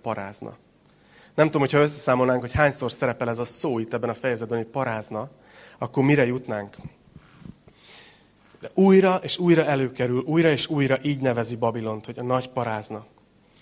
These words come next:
És felmerül a kérdés, hogy miért? Mert ezt nem csak itt teszi meg a Biblia, hanem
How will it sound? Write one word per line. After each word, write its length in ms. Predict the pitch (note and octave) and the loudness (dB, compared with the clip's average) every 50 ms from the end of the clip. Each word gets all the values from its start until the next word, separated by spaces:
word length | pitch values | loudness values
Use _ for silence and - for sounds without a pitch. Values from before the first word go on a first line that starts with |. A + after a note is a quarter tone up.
| - - - - - - _ _ _ | -20 -20 -20 -20 -20 -20 _ _ _
És 140 | - - | -10 -10
felmerül 360 | - - A#3 C#4 C4 F3+ D#3 C#3+ | 0 2 4 4 6 6 4 4
a 60 | C3 | 2
kérdés, 360 | - - D#3+ D#3 C#3+ C#3 - | 2 2 2 4 4 2 2
hogy 120 | - C#3 | 0 -2
miért? 520 | C3+ C#3 D#3+ F#3 E3+ - - - - - - _ _ _ _ _ _ _ - _ _ | -2 0 0 0 0 -2 -6 -12 -18 -20 -20 _ _ _ _ _ _ _ -20 _ _
Mert 160 | - D#3 D3+ | 0 0 0
ezt 80 | D3+ - | 2 4
nem 180 | G#3+ C4 B3+ | 4 4 4
csak 220 | A3+ - C#3+ - - | 2 -2 -4 -2 -2
itt 180 | F3 F3 - | -4 -4 -2
teszi 240 | - C#3 B2 - - | -6 -6 -4 -4 -2
meg 180 | C3 C3 B2+ A#2+ | -2 -2 -2 -2
a 60 | B2+ | -4
Biblia, 520 | A#2+ C#3 C#3 A#2+ A#2+ A#2 A2+ - - A#2+ _ _ _ _ _ _ - - - - - _ | -4 -4 -4 -4 -4 -6 -6 -8 -10 -16 _ _ _ _ _ _ -20 -20 -20 -20 -20 _
hanem 280 | - C#3 D3 D3 D3 | 2 4 4 4 2